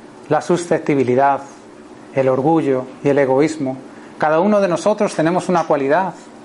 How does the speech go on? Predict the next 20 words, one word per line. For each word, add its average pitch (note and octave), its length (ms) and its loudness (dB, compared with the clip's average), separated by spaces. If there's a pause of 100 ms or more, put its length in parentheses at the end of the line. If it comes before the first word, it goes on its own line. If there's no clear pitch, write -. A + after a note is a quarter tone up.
(140)
tenemos E3+ 340 0
un D#3 200 0
don. D#3+ 480 -2 (400)
Tenemos D#3 300 0
que F3 100 0
formar E3 420 0
equipos, D#3+ 600 -2 (420)
que C#3+ 100 -2
trabajar C#3+ 600 0
al C#3+ 160 0
unísono. C#3 500 -2 (960)
Pues D#3 480 0
eso F3 220 0
es E3 60 0
lo D#3+ 100 0
que D#3 80 0
nos C#3+ 180 -2
va F3 80 2
a F#3+ 60 -2
provocar D#3+ 560 0